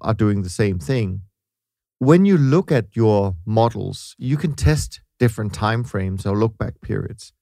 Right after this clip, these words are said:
And when you do that, and we do it a couple of times a year, we check and see what, uh, uh, so that we can discuss it with clients.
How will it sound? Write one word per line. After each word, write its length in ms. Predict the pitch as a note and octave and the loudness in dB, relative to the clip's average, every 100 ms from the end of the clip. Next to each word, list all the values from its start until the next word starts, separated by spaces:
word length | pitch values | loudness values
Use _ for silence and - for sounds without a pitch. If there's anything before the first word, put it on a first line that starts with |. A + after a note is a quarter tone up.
| _ _ _ - | _ _ _ -2
And 160 | C#3+ | 2
when 160 | D3+ D3+ | 4 4
you 100 | C#3+ | 2
do 280 | A#2+ G3+ F#3+ | 0 0 0
that, 400 | A#2+ F#2 - - _ _ | -2 -6 -12 -20 _ _
and 140 | D3+ D#3+ | -16 -2
we 120 | G3+ | 0
do 180 | D#3 D3 | 4 4
it 140 | C#3 | 2
a 140 | - - | -2 -6
couple 260 | F3 C#3 | -2 0
of 80 | A#2 | 0
times 340 | - G#2 G2+ G2+ | 0 0 0 -2
a 60 | |
year, 240 | F#2 F#2 A#2+ | -4 -4 -4
we 120 | A#2+ | -8
check 320 | - A2+ A2 | -4 -4 -2
and 160 | A2 G2 | -6 -6
see 300 | G#2 G#2 A#2 | -6 -6 -4
what, 240 | G#2+ F#2 - | -4 -6 -4
uh, 220 | G2 G2 F2+ - _ _ _ _ | -2 0 -2 -8 _ _ _ _
uh, 260 | G#2+ G2 F#2+ - | -2 0 -2 -2
so 140 | - | 0
that 140 | C3+ B2+ | 4 4
we 100 | B2 | 2
can 160 | B2 | 0
discuss 420 | A2+ A2 - A#2 A#2 | -2 -2 0 0 0
it 60 | |
with 180 | G2+ G2+ | -4 -6
clients. 720 | - C3 A2+ F2+ G#2+ A#2+ - | -6 -4 -4 -6 -10 -12 -16